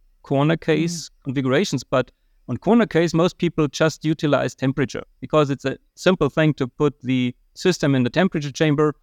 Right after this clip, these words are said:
Speaker 1: make it at minus twenty-five degrees, make it at plus seventy degrees, and then, uh, verify that it's working.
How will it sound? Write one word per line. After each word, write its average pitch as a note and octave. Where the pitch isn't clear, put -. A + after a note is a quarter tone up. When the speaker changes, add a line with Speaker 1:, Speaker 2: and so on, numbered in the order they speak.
Speaker 1:
make B2+
it A#2
at A2
minus C3
twenty-five D#3+
degrees, C#3+
make A#2
it -
at G#2+
plus A2
seventy D#3
degrees, C3
and A#2
then, B2
uh, A#2+
verify B2
that A#2
it's -
working. A#2